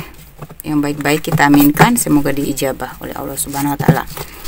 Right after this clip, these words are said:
Dan segalanya kita harus serahkan kepada Yang Maha Kuasa ya, karena Dialah yang Maha menentukan. Ya. Oke.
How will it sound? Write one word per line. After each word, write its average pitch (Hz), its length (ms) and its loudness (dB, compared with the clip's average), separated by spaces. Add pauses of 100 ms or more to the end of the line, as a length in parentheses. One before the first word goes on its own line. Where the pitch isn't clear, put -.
(400)
Dan 147 240 0
segalanya 175 480 4
kita 151 320 -2
harus - 160 -4
serahkan 143 320 -6
kepada 156 640 -6 (320)
Yang 143 160 -6
Maha 135 240 -6
Kuasa 208 640 -6
ya, 180 240 -8
karena 147 320 -2
Dialah 139 320 -6
yang 139 160 -2
Maha 170 240 0
menentukan. 175 800 0 (1400)
Ya. 151 480 0 (2000)
Oke. - 800 0